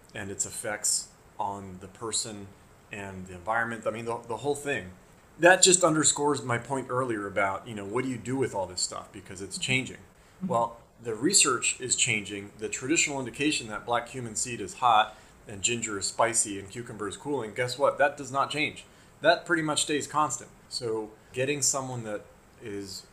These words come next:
Speaker 1: well acquainted with these things would probably be the best bet if you can. If you can't, then pay attention to both things, the research and the science, and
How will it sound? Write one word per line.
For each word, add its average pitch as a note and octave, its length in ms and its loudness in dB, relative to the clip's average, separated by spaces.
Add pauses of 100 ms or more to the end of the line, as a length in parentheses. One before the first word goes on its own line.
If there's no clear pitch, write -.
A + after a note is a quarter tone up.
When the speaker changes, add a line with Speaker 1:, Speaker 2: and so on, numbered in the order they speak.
(120)
Speaker 1:
well B2 240 0
acquainted B2 580 -10
with G2 200 -8
these F#2+ 240 -8
things F#2+ 340 -14
would G2 240 -12
probably A#2+ 500 0
be G#2 440 -6 (340)
the G#2+ 80 -12
best G#2+ 400 -2
bet A2 220 -4
if G#2 200 -14
you F#2 160 -14
can. A#2+ 340 -6 (340)
If G#2+ 180 -16
you G2 140 -14
can't, D3+ 420 -2 (420)
then G#2+ 200 -6
pay B2 180 -4
attention B2+ 420 -6
to A2+ 100 -12
both A2+ 360 -6
things, F#2+ 400 -10
the G2 140 -8
research G#2+ 680 2 (280)
and G2 120 -12
the F#2+ 60 -8
science, F#2+ 540 -6 (160)
and B2 440 2